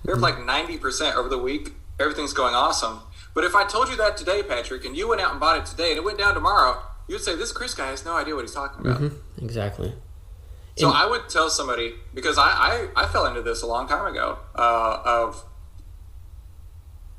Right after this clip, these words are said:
Speaker 1: following what, um, I, I guess you could say, like, Twitter gurus were saying.
Speaker 2: Mm-hmm.
Speaker 1: And you're not gonna find me out there putting
Speaker 2: Mm-mm.
Speaker 1: trade recommendations.
Speaker 2: No.
Speaker 1: I mean, you can go through my feed. You ain't gonna find one.
Speaker 2: Yeah.
Speaker 1: Because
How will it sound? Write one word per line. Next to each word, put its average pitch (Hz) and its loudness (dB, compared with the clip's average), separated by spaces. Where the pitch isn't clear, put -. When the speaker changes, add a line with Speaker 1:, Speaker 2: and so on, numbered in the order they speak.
Speaker 1:
following 139 4
what, 120 -2
um, 107 -2
I, 110 2
I 113 0
guess 113 -4
you 98 -6
could - -6
say, 104 0
like, 107 -2
Twitter 123 -2
gurus 120 -4
were 117 -4
saying. 113 0
Speaker 2:
Mm-hmm. 135 2
Speaker 1:
And 139 -2
you're 220 0
not 311 4
gonna 311 4
find 233 6
me 196 0
out 123 2
there 110 -2
putting 117 -2
Speaker 2:
Mm-mm. 131 0
Speaker 1:
trade 120 4
recommendations. 107 -4
Speaker 2:
No. 113 6
Speaker 1:
I - 6
mean, - 2
you 359 -2
can 466 0
go - 4
through 262 -2
my 233 6
feed. 190 -2
You 151 0
ain't 196 -2
gonna 208 0
find 196 4
one. - -2
Speaker 2:
Yeah. 101 2
Speaker 1:
Because 160 0